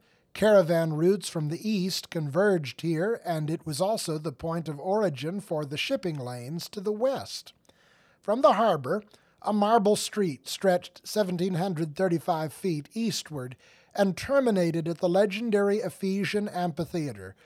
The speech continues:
which could seat twenty-five thousand people, and hosted some of the most notorious gladiatorial games in the Roman Empire.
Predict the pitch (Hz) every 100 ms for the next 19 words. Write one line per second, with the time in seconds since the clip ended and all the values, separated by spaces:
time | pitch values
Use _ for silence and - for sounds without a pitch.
0 | _ _ - 147 - 143 - 175 - -
1 | 226 214 190 190 185 185 - - 208 190
2 | 127 131 135 - 208 190 - 98 _ _
3 | _ _ _ 127 156 240 - 196 - 214
4 | 185 190 196 - 185 175 - 269 233 175
5 | 175 - - 147 170 208 190 170 - 226
6 | 196 165 151 131 185 214 131 127 156 -
7 | 160 156 147 156 165 175 214 208 160 104
8 | 90 101